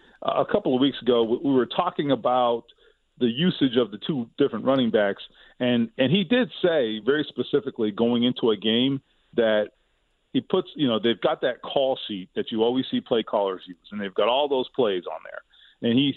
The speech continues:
he revealed that one of the things that he does is that he, in his running plays, he will tag which running back he wants to run which plays.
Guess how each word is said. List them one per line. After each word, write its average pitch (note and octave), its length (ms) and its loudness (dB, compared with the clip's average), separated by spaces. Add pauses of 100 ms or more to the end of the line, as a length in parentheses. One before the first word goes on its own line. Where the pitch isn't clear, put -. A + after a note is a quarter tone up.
(140)
he C3 120 -2
revealed B2+ 460 0
that A#2+ 180 -2
one D#3 200 0
of F3+ 60 0
the E3 120 -2
things D3 240 0
that B2+ 100 0
he G#2+ 220 -6
does G2+ 420 0 (500)
is B2+ 180 0
that A#2 240 0 (100)
he, A2+ 340 -4 (440)
in B2 100 0
his A2 160 0
running E3 320 0
plays, G2+ 400 0
he C3+ 80 0
will G2+ 180 -2
tag C#3+ 540 -2 (640)
which D3+ 220 0 (600)
running C#3 320 0
back A2+ 300 0
he B2+ 100 -4
wants A#2 460 0
to B2 80 0
run G#2 440 -2 (100)
which G#2 220 0 (200)
plays. C#3+ 380 -2